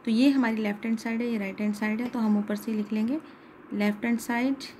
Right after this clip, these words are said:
and right hand side, ठीक है। तो minus ten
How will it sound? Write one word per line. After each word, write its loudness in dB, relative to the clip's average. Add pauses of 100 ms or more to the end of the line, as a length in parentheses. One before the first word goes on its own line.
and 0 (380)
right -6
hand -10
side, -16 (720)
ठीक -6
है। -4 (480)
तो 0 (160)
minus 2
ten 4